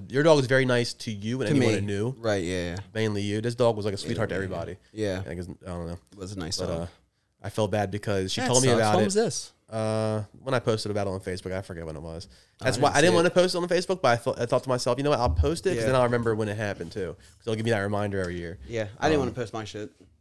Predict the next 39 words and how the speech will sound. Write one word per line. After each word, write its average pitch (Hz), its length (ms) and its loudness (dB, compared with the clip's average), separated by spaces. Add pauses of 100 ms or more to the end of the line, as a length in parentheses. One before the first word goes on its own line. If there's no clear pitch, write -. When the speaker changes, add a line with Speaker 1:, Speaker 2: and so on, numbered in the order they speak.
(140)
Speaker 1:
so, 107 300 0
Speaker 2:
It's 98 80 0
like, 101 100 0
Speaker 1:
uh, - 20 0
Speaker 2:
I 156 40 0
don't, 147 220 -6
you 175 100 -14
think 247 180 -10
really 233 180 -2
people 226 240 -18
really 202 180 -18
care? 113 500 -10 (400)
Speaker 1:
Yeah, 180 140 -4
they 185 100 -4
do. 90 160 -4 (480)
They - 80 -4
Speaker 2:
Yeah. - 40 -2
Speaker 1:
do. 117 160 4
They 151 80 2
know 151 80 4
what's 139 100 -2
going 127 160 2
on 110 100 2
with 110 140 -2
you, 107 200 2
blah, 104 240 2
blah. 101 360 0
And 101 120 -2
also 131 280 0
it 127 60 0
gives 123 120 -2
them 117 80 -4
a 117 40 -4
heads 110 180 -2
up 104 140 -2
to 107 60 -6
not 101 160 -4
ask 95 280 -6
about, 101 300 -4